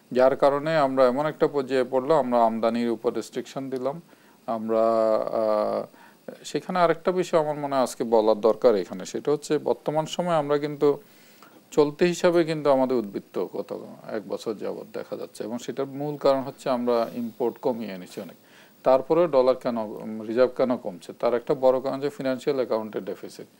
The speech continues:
আহ, ফিনান্সিয়াল অ্যাকাউন্টের ডেফিসিটটা হওয়ার একটা বড় কারণ হচ্ছে যে সমস্যাটা আমরা আগেই তৈরি করেছি,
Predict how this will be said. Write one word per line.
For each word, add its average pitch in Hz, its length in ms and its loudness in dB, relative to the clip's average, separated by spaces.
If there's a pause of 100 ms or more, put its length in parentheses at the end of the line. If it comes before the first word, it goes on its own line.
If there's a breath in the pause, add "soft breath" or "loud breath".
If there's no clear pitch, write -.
(440 loud breath)
আহ, 123 80 -10
ফিনান্সিয়াল 143 420 -2
অ্যাকাউন্টের 160 420 2
ডেফিসিটটা 139 560 -2
হওয়ার 139 180 2
একটা 143 260 0
বড় 123 260 4
কারণ 120 260 0
হচ্ছে 117 240 -6
যে 123 140 -2
সমস্যাটা 156 480 -2
আমরা 135 280 4
আগেই 123 220 0
তৈরি 110 240 -2
করেছি, 98 460 -8